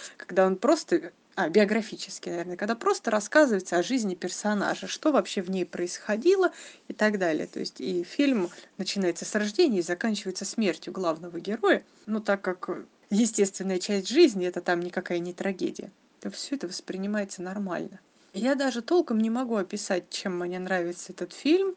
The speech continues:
Наверное, тем, что мне нравится смотреть, как люди живут свою жизнь. И при этом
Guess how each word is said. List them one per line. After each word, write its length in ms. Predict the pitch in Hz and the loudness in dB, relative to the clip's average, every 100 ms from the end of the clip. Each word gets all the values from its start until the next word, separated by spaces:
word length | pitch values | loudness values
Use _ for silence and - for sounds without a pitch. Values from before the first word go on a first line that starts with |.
| _ | _
Наверное, 580 | 196 214 220 285 294 208 | 0 4 4 4 2 0
тем, 380 | 196 226 285 311 | 0 -2 0 0
что 880 | - - - - 240 254 247 240 220 - - | -2 -8 -12 -4 -2 0 0 -2 -4 -10 -4
мне 260 | 214 233 233 | 0 2 4
нравится 500 | 226 190 180 - 196 | 6 6 2 -6 -10
смотреть, 520 | - 196 262 311 - | -4 -4 0 -2 0
как 260 | 190 185 | -2 0
люди 360 | 226 311 208 196 - _ _ _ _ | 4 6 4 0 -6 _ _ _ _
живут 440 | 208 208 202 302 - | -2 0 2 0 -2
свою 400 | 185 185 190 202 | 0 0 0 -4
жизнь. 460 | 175 160 151 - - _ _ - | -4 -6 -8 -12 -20 _ _ -2
И 300 | 226 220 208 | 0 0 -2
при 180 | 214 254 | 0 2
этом 420 | 370 240 214 | 2 0 -2